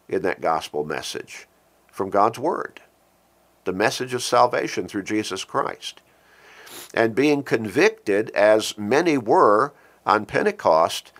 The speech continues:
in Acts chapter two and verse thirty-seven, and they said, "What shall we do?" And so the first thing that Peter told them, "You need to repent. You need to repent of your sins."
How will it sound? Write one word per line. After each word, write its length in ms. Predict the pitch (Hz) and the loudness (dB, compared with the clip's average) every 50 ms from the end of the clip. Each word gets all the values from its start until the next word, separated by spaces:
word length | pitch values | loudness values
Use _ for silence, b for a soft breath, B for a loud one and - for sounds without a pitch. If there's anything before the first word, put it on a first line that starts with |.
| b b b b b | b b b b b
in 160 | - 107 110 | -4 0 2
Acts 220 | 117 123 135 - - | 2 2 2 0 -2
chapter 320 | - 127 117 - - 110 | -2 -2 -2 -2 -4 -8
two 180 | - - 143 131 | -4 -2 -2 -2
and 100 | 120 107 | 0 0
verse 220 | 110 117 117 - | 0 -2 -2 0
thirty-seven, 600 | - 123 117 113 110 107 - 123 151 185 180 156 | 0 2 2 2 2 0 2 2 2 2 2 0
and 100 | 120 110 | -2 0
they 100 | 113 113 | 0 0
said, 240 | 110 - 127 120 113 B B B B B B B | 0 2 0 0 0 B B B B B B B
"What 160 | 127 151 - | 0 0 2
shall 180 | - 160 135 | 2 2 2
we 120 | 135 135 135 | 2 2 0
do?" 360 | 123 160 220 285 233 - - _ _ _ _ _ _ _ _ _ _ _ _ _ _ _ _ _ _ - - | 2 0 0 0 -2 -8 -10 _ _ _ _ _ _ _ _ _ _ _ _ _ _ _ _ _ _ -2 0
And 140 | - 110 | 0 0
so 120 | - 127 113 | 0 0 -2
the 80 | 110 | -2
first 320 | 104 - 123 156 170 - - | -2 0 0 0 0 0 -2
thing 160 | 151 151 135 | -2 -2 -2
that 140 | - - - | -4 -8 -6
Peter 380 | - 147 - - - 117 123 - - | -4 -4 -2 0 0 -2 -2 -4 -6
told 280 | - 113 107 123 - - | -2 2 2 2 2 0
them, 160 | 123 120 110 104 - - | -4 -2 -2 -2 -2 -4
"You 140 | 90 110 | -6 -4
need 140 | 123 143 147 | -2 -4 -2
to 60 | 107 | -2
repent. 600 | 104 101 98 - 120 143 226 254 - - - - _ _ _ _ _ _ _ _ _ _ _ - | -2 -4 -2 -2 -4 -4 -4 -6 -8 -16 -20 -20 _ _ _ _ _ _ _ _ _ _ _ -2
You 80 | 101 | 2
need 140 | 135 165 165 | 2 2 4
to 80 | 165 147 | 4 2
repent 300 | 127 123 151 143 165 160 | 2 2 2 2 2 2
of 100 | 120 113 | 0 0
your 100 | 113 110 | -2 -2
sins." 720 | - - 196 240 233 151 78 50 50 - - - - | 0 0 2 2 2 0 -2 -6 -14 -16 -16 -16 -18